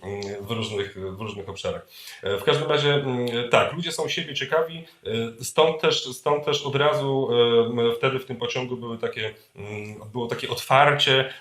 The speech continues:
na wpuszczenie siebie trochę do tego swojego obszaru. E, i to też między innymi, mm, mówiąc znowu o praktycznych aspektach, e, odpowiada na, na pytanie, no to do czego ta psychologia jeszcze, tak? Bo przede wszystkim możemy poznać siebie, możemy zidentyfikować swoje,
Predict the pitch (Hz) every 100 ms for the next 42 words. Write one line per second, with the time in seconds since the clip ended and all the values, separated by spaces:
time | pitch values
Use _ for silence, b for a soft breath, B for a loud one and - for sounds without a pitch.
0 | 117 127 127 131 - - 165 156 139 -
1 | 131 127 - 139 135 123 113 123 113 -
2 | 120 117 117 98 - 101 90 - B B
3 | B B - 92 98 98 - 180 - 185
4 | 143 151 165 160 151 143 _ 120 123 117
5 | 120 117 113 117 139 139 127 147 147 143
6 | 170 - 190 - 131 - 151 143 143 135
7 | - _ 110 107 - 127 135 147 143 139
8 | 135 127 127 131 135 139 139 139 - 147
9 | 147 160 165 - 214 165 113 107 - -
10 | 104 101 98 92 - - 87 123 156 151
11 | 147 156 165 170 - 160 143 147 143 143
12 | 139 139 110 90 85 B B B 110 117
13 | 139 143 143 139 - 139 143 135 - 135
14 | 127 123